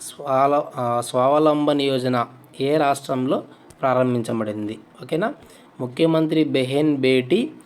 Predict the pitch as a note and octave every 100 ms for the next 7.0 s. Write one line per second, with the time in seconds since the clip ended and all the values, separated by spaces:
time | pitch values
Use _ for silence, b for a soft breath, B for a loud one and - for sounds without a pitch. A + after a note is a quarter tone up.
0 | B B B B - B2 B2 A#2+ C3 C3+
1 | C#3+ C#3+ C#3+ D#3+ A3+ - C3 C#3 C3 C3+
2 | C3 B2+ C3 C#3+ C3+ C3 D#3 F#3+ C#3 F3+
3 | D3+ C#3 D3+ C#3 C#3 C#3 C3 C3+ C3+ B2
4 | B2+ B2 A#2+ A#2 A#2 A#2 A#2 A#2 A#2+ A2
5 | A#2+ B B _ A#2+ B2+ C3+ C3+ C#3 B2+
6 | B2 B2 - B2 B2+ A#2+ A#2 A#2+ A3+